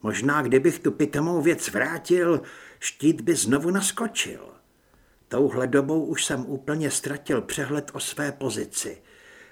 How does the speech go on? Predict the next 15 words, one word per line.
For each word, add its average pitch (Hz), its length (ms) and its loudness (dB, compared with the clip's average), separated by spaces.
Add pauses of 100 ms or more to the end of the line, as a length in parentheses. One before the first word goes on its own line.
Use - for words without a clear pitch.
ale 113 200 -2
směr, 139 460 0
ze 131 160 0
kterého 156 460 -2
přicházely 156 760 -2
hlasy, 127 360 -2
jsem 147 260 -4
poznal 139 440 -4
bezpečně. - 760 -8 (1200)
Ve 110 120 2
světelných 131 760 4
pixelech 131 560 -2
se - 160 -4
materializoval 135 1000 0
Franks. - 680 -6